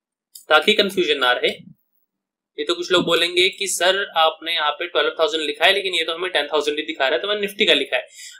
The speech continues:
max risk की बात करें, मैंने Nifty का लिखा है पांच हजार, अगर bank Nifty का देखेंगे आप तो फ़ोर्टी थ्री हंड्रेड का है आपका, तो यहाँ पे हम लिख देते हैं चार हजार से लेके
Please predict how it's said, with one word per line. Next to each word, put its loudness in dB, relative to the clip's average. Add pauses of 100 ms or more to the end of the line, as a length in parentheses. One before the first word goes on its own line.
(120)
max 6
risk 0
की 2
बात 8
करें, 6
मैंने 2
Nifty 0
का 8
लिखा 4
है 8
पांच 4
हजार, 6
अगर -2 (480)
bank 8
Nifty 2
का 8
देखेंगे 0
आप 4
तो 4
फ़ोर्टी 0
थ्री 0
हंड्रेड -2
का 4
है 4
आपका, 2
तो -8
यहाँ 6
पे 0
हम -4
लिख -4
देते -2
हैं -2 (120)
चार 4
हजार 0 (1160)
से 2
लेके 2